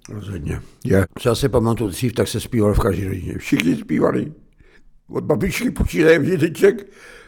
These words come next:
tačínek, maminka, všichni zpívali. Všady. Ať jsem přišel do kterýkoliv rodiny, všady se zpívalo.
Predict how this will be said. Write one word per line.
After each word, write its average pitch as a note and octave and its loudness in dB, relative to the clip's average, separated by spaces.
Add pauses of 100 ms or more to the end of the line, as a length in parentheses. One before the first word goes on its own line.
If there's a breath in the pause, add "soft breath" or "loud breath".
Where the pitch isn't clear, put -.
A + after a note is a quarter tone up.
(280 loud breath)
tačínek, C#3+ 6
maminka, C#3+ 4
všichni C#3 0
zpívali. A#2 0
Všady. A#2 -2 (160)
Ať B2 -4
jsem C#3+ 4
přišel B2+ -2
do A#2+ 0
kterýkoliv A#2+ 2
rodiny, A#2 0
všady A#2 -2
se A2 -6
zpívalo. E2 -8